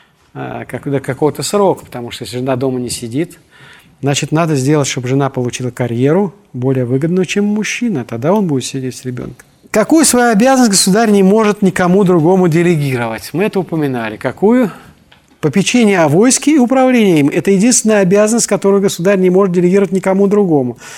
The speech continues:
если хочет спать спокойно. Он главнокомандующий. А в фирме это значит, э, у руководства правоохранительной системой в фирме. То есть лично руководить надо теми, кто обеспечивает соблюдение законов в фирме. Лично руководить.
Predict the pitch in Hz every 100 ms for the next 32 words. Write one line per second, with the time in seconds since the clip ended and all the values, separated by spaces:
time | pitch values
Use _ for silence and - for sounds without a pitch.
0 | - 165 160 156 202 208 160 - 165 -
1 | 160 - 123 113 117 202 214 196 185 180
2 | 175 135 117 - - - - - 147 -
3 | - 269 262 262 190 160 139 185 196 208
4 | - - 165 139 139 139 156 143 151 151
5 | 185 - 170 139 147 160 - 147 135 147
6 | 151 131 156 143 - 147 117 - - -
7 | - - _ - 135 117 - - 127 147
8 | 180 - 143 135 135 139 131 143 135 135
9 | 208 233 214 - - 170 - 131 131 -
10 | 160 175 190 190 165 143 120 117 139 156
11 | 139 143 170 151 123 - - - - _
12 | _ _ _ _ - - - 143 - 117
13 | 107 - - 123 131 -